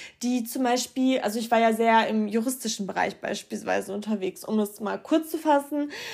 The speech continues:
Und, ähm, alle hatten da Jura, zwei Staatsexamen und, ähm, ja, haben da halt wirklich die krassesten Dinger gemacht. Und ich wär auch gern so gewesen, aber das bin ich einfach nicht.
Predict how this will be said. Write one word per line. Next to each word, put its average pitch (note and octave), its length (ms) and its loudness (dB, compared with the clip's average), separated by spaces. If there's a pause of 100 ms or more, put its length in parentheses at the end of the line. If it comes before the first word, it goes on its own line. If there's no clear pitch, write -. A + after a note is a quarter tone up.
(200)
Und, A3+ 420 2
ähm, G#3+ 240 2
alle A3 240 4
hatten A3+ 220 -2
da G#3+ 120 4
Jura, B3 640 4
zwei A3 200 0
Staatsexamen A#3 1120 0
und, G#3 240 -6 (420)
ähm, G#3 380 2
ja, G#3 520 4
haben A3 180 2
da A3 240 4
halt G#3 200 0
wirklich A3 340 -4
die G#3+ 360 0 (180)
krassesten D#4 500 2
Dinger C#4 280 4
gemacht. A#3 440 0
Und B3 120 -4
ich A3+ 80 -6
wär B3+ 180 4
auch C#4 140 0
gern C4+ 220 4
so C4 140 -2
gewesen, B3+ 420 -2
aber A3+ 180 0
das A3+ 200 -6
bin C4 220 2
ich C4+ 200 -4
einfach G3 360 -6
nicht. G#3 360 -6